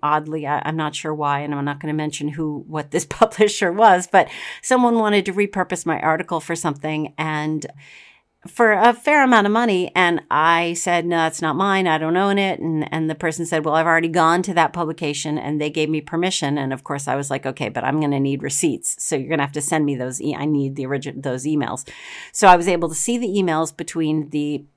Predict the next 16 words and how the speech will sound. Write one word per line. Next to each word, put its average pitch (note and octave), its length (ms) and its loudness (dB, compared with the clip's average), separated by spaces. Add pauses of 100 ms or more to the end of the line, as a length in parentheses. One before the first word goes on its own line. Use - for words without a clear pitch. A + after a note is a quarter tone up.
(120)
potential E3+ 540 -2
person, D3+ 480 -4
the E3 100 -6
pe-, F#3+ 320 -2
person G3+ 320 -2
potentially D#3+ 440 -4
buying C#3+ 300 -2
my C3 160 -2
work C3 300 -4 (100)
and, B2+ 360 -4 (420)
and D#3+ 240 2
the D3+ 60 -4
people E3+ 300 -6
who D3 340 -2
ins-, E3 340 0
uh, D3 80 2